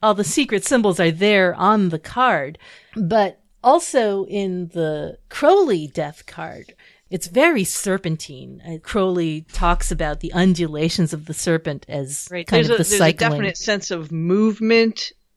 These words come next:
Speaker 2: and motion, which is very, you know, like, martial,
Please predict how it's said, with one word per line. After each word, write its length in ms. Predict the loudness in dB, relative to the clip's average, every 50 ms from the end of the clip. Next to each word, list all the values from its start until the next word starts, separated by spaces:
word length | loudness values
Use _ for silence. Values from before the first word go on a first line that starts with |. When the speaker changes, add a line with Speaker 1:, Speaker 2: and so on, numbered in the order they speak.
| _ _
Speaker 2:
and 580 | -2 -2 0 0 -2 -2 -4 -6 -6 -8 -10 -10 -8
motion, 800 | -4 0 2 2 2 2 2 0 0 0 2 2 2 2 0 0 -4 _ -20 -20 -20 -20 _ -2
which 180 | 0 2 4
is 140 | 2 2 4
very, 340 | 4 4 6 6 6 4 2
you 160 | 0 -4 -4
know, 140 | -4 -4 -4
like, 320 | -4 -4 -4 -6 -6 -8 _ _ _ _ _ _ _ _ _ _ _ _ _ _ -4
martial, 720 | 0 2 2 2 2 2 0 -2 -2 -4 -4 -6 -8 -14